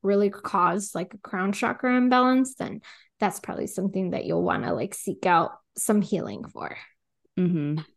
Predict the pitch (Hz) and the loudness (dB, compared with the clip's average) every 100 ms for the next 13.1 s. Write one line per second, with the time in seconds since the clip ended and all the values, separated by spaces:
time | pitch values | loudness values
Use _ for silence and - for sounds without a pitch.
0 | _ _ - - 196 202 170 175 185 175 | _ _ -4 2 6 6 6 6 6 8
1 | 165 165 165 156 151 151 165 - - _ | 8 6 4 4 4 4 2 -4 -14 _
2 | _ _ _ _ _ - _ - 185 185 | _ _ _ _ _ -18 _ 2 4 4
3 | - 170 165 165 156 - - 160 160 160 | 0 -2 0 4 4 4 4 4 4 2
4 | 170 - _ _ _ - - 165 180 - | -2 -8 _ _ _ -4 2 4 2 2
5 | 139 196 - - - _ _ - 185 170 | 4 4 0 -16 -18 _ _ -4 -2 2
6 | 175 170 170 165 170 160 151 151 170 160 | 2 4 4 6 4 4 4 4 2 -4
7 | - 139 - 170 156 151 - - 156 151 | -4 -4 -2 2 4 2 0 0 2 2
8 | 131 139 131 - 156 139 143 - _ _ | 2 4 2 2 2 4 0 -6 _ _
9 | _ _ _ _ - 170 160 135 131 143 | _ _ _ _ 0 0 2 0 2 4
10 | 175 240 196 160 139 - - 180 175 160 | 6 6 6 2 -4 -6 0 6 6 6
11 | 175 151 - 151 147 160 - - - 220 | 4 4 0 -2 0 0 -2 0 4 4
12 | - - 180 - 185 180 - 165 151 160 | 4 2 0 4 4 4 0 0 4 4
13 | - | 2